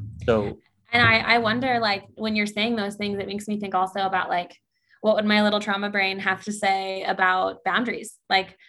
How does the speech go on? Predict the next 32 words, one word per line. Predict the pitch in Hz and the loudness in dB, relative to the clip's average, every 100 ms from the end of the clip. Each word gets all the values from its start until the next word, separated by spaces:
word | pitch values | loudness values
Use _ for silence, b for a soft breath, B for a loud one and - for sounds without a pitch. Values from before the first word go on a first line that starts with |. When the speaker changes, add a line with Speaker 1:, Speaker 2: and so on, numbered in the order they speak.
| b | b
Speaker 2:
what | 175 226 | 6 6
if | 220 | 6
Speaker 1:
Yeah. | |
Speaker 2:
you | 220 214 | 0 2
were, | 208 240 220 208 | 4 6 6 4
what | 220 | -2
if | 233 | -2
you | 226 | -2
were | 214 | 0
to | 240 | 0
say | 233 226 | -2 -4
something | 214 202 208 196 190 190 | -4 -4 -2 -2 -2 -4
and | 196 | -4
you | 202 | -2
did | 202 220 226 214 | 0 2 2 0
set | 208 202 | -2 -2
this | 202 | -4
expectation | 202 202 196 202 190 196 196 | -4 -6 -8 -8 -6 -6 -6
or | 208 | -6
set | 208 | -6
this | 208 208 | -6 -6
boundary | 208 196 196 202 196 190 | -2 -2 -2 -2 -2 -2
that, | 190 | -4
like, | 190 185 185 _ _ _ - | -2 -2 -4 _ _ _ -6
you | 220 | -2
know, | 190 185 196 202 | 0 0 -2 -2
you | 214 | 0
wouldn't | 214 214 208 | 2 0 -2
accept | 208 - 202 208 - - - _ | -4 -2 -2 -4 -10 -12 -12 _
those | 202 190 185 180 185 - - | 0 2 0 -2 -6 -14 -14
misogynistic | 208 208 196 190 196 185 185 185 180 - - | -6 -2 0 -2 -2 -6 -6 -8 -8 -14 -8
comments? | - 262 330 196 190 214 220 - | -2 0 2 2 2 0 -4 -12